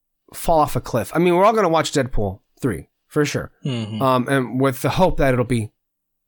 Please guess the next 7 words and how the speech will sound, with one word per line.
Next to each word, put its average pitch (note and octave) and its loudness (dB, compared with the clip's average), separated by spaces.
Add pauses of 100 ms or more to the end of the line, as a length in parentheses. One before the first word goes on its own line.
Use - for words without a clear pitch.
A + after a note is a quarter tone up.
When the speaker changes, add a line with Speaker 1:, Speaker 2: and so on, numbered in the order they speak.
(140)
Speaker 1:
really B2 0
good. F2+ -6 (840)
Um, B2+ 0 (180)
but C3 2 (320)
everything D#3+ 2
else, G#3 0
clearly C#3+ 2